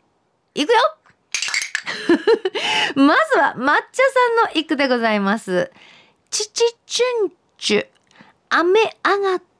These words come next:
たよと小鳥さん。かいらしですね。小鳥さんの鳴き声をこんな風に、ちちちゅんちゅ、雨上がっ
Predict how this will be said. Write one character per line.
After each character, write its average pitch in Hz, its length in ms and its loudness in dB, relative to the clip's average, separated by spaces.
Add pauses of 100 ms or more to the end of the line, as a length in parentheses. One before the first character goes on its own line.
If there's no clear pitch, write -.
(160)
た 277 180 2
よ 320 200 2
と - 420 -6
小 - 180 -2
鳥 294 400 4
さ - 180 -4
ん。 - 100 -10 (180)
か - 220 -4
い 135 140 -8
ら - 120 -12
し 175 140 -8
で 175 80 0
す 175 100 -4
ね。 180 360 0 (240)
小 - 120 -4
鳥 277 260 2
さ 262 220 0
ん 233 140 0
の 226 260 0
鳴 190 160 0
き 202 140 -6
声 175 180 0
を 151 80 0
こ - 220 -4
ん 269 80 0
な 330 100 2
風 320 240 2
に、 175 240 2 (480)
ち - 220 -4
ち - 360 -6
ち - 160 -4
ゅ 440 180 6
ん - 20 -2 (220)
ち - 180 -2
ゅ、 - 60 -6 (680)
雨 359 420 0 (100)
上 339 320 -2
が - 60 -12
っ - 20 -20